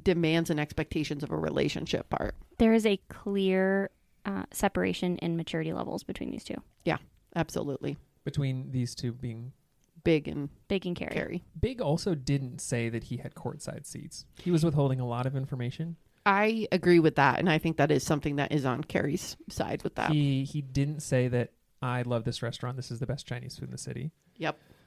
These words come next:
Speaker 3: He also shouldn't have gone to the same place twice. That's terrible.
Speaker 1: Yeah, first and second date, man.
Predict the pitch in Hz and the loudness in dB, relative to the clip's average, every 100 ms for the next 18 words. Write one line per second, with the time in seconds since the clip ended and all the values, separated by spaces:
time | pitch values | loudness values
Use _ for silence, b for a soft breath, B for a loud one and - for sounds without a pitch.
0 | b _ - 143 135 120 123 - 123 117 | b _ -6 -2 0 0 -2 -4 -6 -6
1 | 123 117 120 117 117 117 117 117 123 117 | -8 -8 -8 -6 -8 -8 -8 -8 -8 -8
2 | - - 113 - - _ - 117 - - | -10 -8 -8 -10 -16 _ -6 -6 -8 -14
3 | 139 _ - 123 117 113 113 147 _ - | -14 _ -8 -6 -6 -6 -6 -8 _ -6
4 | 226 202 - 254 233 202 185 165 139 156 | -2 0 4 2 2 0 0 0 0 2
5 | 143 - 151 143 | 2 2 4 4